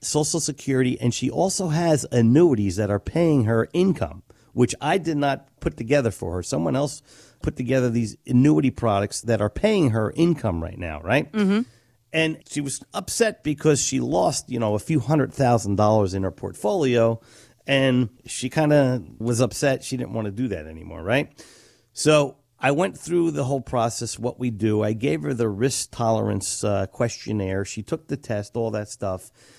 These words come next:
Speaker 1: It came back that she was a very conservative investor, right?
Speaker 2: Mm-hmm.
Speaker 1: So then we took the statements and all our information. I sent it to the planning team, and they came back and put together all the work,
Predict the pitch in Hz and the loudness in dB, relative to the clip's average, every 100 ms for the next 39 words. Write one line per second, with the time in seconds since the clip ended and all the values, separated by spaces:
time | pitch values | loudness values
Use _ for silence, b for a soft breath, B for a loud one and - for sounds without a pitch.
0 | b - 117 - 226 208 143 135 - 113 | b -8 -8 0 2 4 2 2 -2 -8
1 | - 131 120 113 98 107 143 151 147 123 | -4 -2 2 2 2 2 4 4 4 0
2 | - 127 117 98 98 95 92 87 80 - | 2 2 2 2 0 0 0 -2 -6 -12
3 | 90 92 120 139 _ - 190 190 233 B | -10 0 0 0 _ -6 -2 -2 -4 B
4 | B B - 147 156 220 226 175 185 170 | B B -6 -2 2 2 2 2 0 -2
5 | - 151 135 - - 151 151 139 139 - | -2 0 0 -4 -2 2 2 2 0 0
6 | 131 131 139 131 131 - 120 117 117 - | -2 0 0 0 0 -2 -2 -2 -2 -4
7 | 107 107 - 131 127 113 117 - - 120 | -4 -4 -2 -2 -2 -6 -8 -6 -2 0
8 | 120 110 120 117 110 107 107 127 110 101 | 0 0 0 2 2 0 0 -2 -2 2
9 | 113 113 - 101 - - 104 113 101 104 | 2 2 0 -4 -6 -6 0 0 2 2
10 | 104 101 101 110 | 2 0 2 0